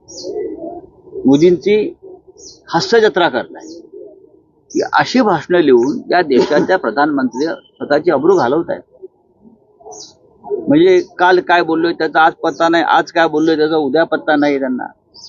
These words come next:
अशा प्रकारे भाषणं करून देशाच्या प्रधानमंत्र्यापदाचं अधपतन सुरू असलेलं आम्ही बघतोय. काल महाराष्ट्रात पण तेच झालं. काल काय म्हणे, ठाण्यात म्हटले, "मी तुमच्यासाठी गोड बातमी घेऊन आलो."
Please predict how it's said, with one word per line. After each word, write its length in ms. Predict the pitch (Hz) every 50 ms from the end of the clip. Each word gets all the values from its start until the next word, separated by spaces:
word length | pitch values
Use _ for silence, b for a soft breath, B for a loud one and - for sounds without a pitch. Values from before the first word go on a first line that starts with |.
| B B B _ _ _
अशा 260 | - - 123 - 196 190
प्रकारे 320 | 185 185 175 185 190 190
भाषणं 400 | 180 127 110 107 - - 175 170
करून 400 | 151 147 135 135 147 160 170 -
देशाच्या 520 | 123 120 120 - 147 147 156 - - 175
प्रधानमंत्र्यापदाचं 1160 | 180 - 127 117 139 147 156 143 135 127 127 123 123 127 123 - - 113 113 113 113 - - 160
अधपतन 500 | 139 117 120 120 - 131 123 - 117 113
सुरू 240 | 107 - - 139 143
असलेलं 400 | 131 113 - - - 123 123 120
आम्ही 180 | 117 127 127 117 117
बघतोय. 280 | 117 - - - -
काल 200 | - - 156 165
महाराष्ट्रात 500 | 160 147 147 151 151 151 147 - - 151
पण 180 | - _ 147 151
तेच 280 | 131 - - 139 135
झालं. 360 | 131 123 - - _ _ _ _ _ _ _ _ _ _ - - - - _ _ _ _ _ _ _ _ - - - - - - - -
काल 180 | 165 175 180
काय 240 | 175 - 175 175 180
म्हणे, 340 | 175 170 170 180 175 175 170
ठाण्यात 280 | 147 160 160 165 175
म्हटले, 340 | 165 160 165 170 165 175 180
"मी 120 | 170 170 175
तुमच्यासाठी 680 | - - 151 143 - 165 170 165 160 165 156 156 175
गोड 500 | 156 139 151 175 190 185 185 185 185 175
बातमी 360 | 170 160 156 147 - 156 160
घेऊन 300 | 143 123 127 127 123 110
आलो." 160 | 98 82 78